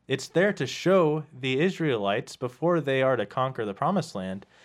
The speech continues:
that God has complete control over their enemies. That's all it means. So when you get to First Samuel chapter eight, when the Israelites are demanding a king for security, it should sound very tragic and very silly.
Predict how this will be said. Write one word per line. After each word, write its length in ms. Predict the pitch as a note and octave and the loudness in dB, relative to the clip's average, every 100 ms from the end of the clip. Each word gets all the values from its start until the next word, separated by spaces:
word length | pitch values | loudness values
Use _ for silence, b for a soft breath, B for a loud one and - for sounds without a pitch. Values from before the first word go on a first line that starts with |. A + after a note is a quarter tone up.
| b b - | b b 0
that 220 | B2+ A#2+ | 0 2
God 260 | C3+ F3 | 4 4
has 240 | D#3 C#3 C3 | 4 0 0
complete 540 | B2+ - B2 C3+ C3+ | -6 -4 0 0 -2
control 500 | - C#3+ - A#2+ A2+ | -6 -8 -2 0 2
over 180 | A2+ A2+ | 0 -2
their 180 | A#2 A#2+ | 0 0
enemies. 420 | E3+ G3 G2 F#2 | 2 2 -2 -4
That's 180 | C3 - | -4 0
all 220 | C3 D#3+ | 4 4
it 80 | D3 | 4
means. 540 | G3 D3+ F2 - - b b b b b b | 2 0 -4 -10 -16 b b b b b b
So 220 | - G#3 | 0 4
when 120 | F3+ | 4
you 100 | D3+ | 4
get 240 | C3 C#3+ C#3+ | 2 0 0
to 340 | C#3 B2 A2 - | -4 -2 -2 -8
First 280 | - C3+ B2+ | -2 0 0
Samuel 340 | B2+ A#2 G#2+ G2+ | -2 -4 -4 -4
chapter 420 | A#2+ G#2+ B2+ F3+ | -2 -2 -2 0
eight, 240 | B3 G3+ | 0 0
when 160 | C#3+ B2+ | -2 -2
the 120 | A#2 | 0
Israelites 580 | C3 B2+ B2 A2+ A2+ A2+ | -2 0 0 2 0 -2
are 60 | |
demanding 420 | G2+ G#2 G#2+ G#2 F#2 | -6 -4 -4 -4 -6
a 40 | |
king 300 | - C3+ A#2 | -6 -6 -6
for 140 | - | -8
security, 680 | G2+ G#2 - A3+ D3+ G#2 B2 b b b b | -12 -6 -2 0 0 -2 -8 b b b b
it 80 | C#3 | -4
should 200 | E3 D#3+ | -2 -2
sound 340 | - C#3+ C3+ | 2 2 2
very 180 | A#2+ A2+ | 0 0
tragic 600 | G#2+ - E3+ F#3+ - E3+ | 0 0 2 2 -2 -4
and 120 | C#3+ | -4
very 200 | A#2+ A2+ | 0 0
silly. 540 | A#2+ - B3+ F3+ E2+ | 0 -2 0 0 -4